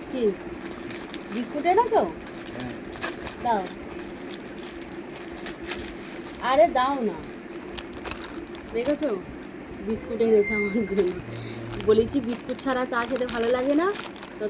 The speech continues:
Speaker 1: তার জন্য বিস্কুট এনেছে। সত্যি করে চা ছাড়া বিস্কুট কি ম-, মনে লাগে? এই বিস্কুট দিয়ে চা ছাড়া কি চাটা কি মনে লাগে? আমার তো একদমই লাগে না, জানি না ভা-, কার কী বা লাগে। এ নাও, নাও, হবে না? তো না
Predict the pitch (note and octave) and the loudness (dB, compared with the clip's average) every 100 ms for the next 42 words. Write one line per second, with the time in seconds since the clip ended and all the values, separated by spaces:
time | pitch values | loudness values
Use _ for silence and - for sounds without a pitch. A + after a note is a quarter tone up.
0 | A3 G#3+ G#3 A3+ G#3 G#3 - G3 G3+ G3 | 0 2 4 4 4 2 -2 0 4 4
1 | - - D#4+ - F#4+ A#3+ G3+ - A3+ B3 | 2 0 2 6 8 8 4 4 2 2
2 | C#4+ C#4 A#3 A#3+ - C#4 - C#4+ C4+ A#3+ | 0 0 -2 -4 -4 -2 2 4 6 6
3 | A3 A3 A#3 C#4+ E4+ C#4 D#3+ - - - | 4 4 4 4 2 0 -4 -8 -14 -14
4 | - G3 G#3 B3+ - D4 B3 D#4 D#4 C#4+ | -4 -2 0 0 0 2 6 6 4 2
5 | C#4 D4 C#4+ D4 C#4+ A#3 C4 C#4 C4 B3 | 4 2 2 2 0 0 0 2 2 4
6 | C4 D#4+ C4 G#3 B3 C#4+ C#4+ G#3+ A3+ C4 | 4 2 2 2 0 0 0 2 2 2
7 | A#3+ F#3 F3 F#3 F#3+ - G3+ F#3+ G3 G3 | 2 0 0 -2 -2 -6 -2 0 2 2
8 | G3 F3+ F3 F#3 F#3+ F#3 F3+ E3+ E3+ G#3+ | -2 -4 -4 -2 -4 -4 -6 -6 -8 -10
9 | - - - B3 F3 - - - - - | -12 -12 -2 0 0 -4 -16 -16 -14 -14
10 | - - - - - - - - - - | -14 -14 -14 -12 -14 -14 -14 -14 -14 -14
11 | - B3+ E4+ A#4+ - - - - - - | -6 0 2 2 -4 -12 -12 -12 -12 -2
12 | C4+ F#4+ C#5 D5 - - - - - - | 4 6 4 -2 -10 -12 -12 -12 -12 -4
13 | A4 E4 | 2 2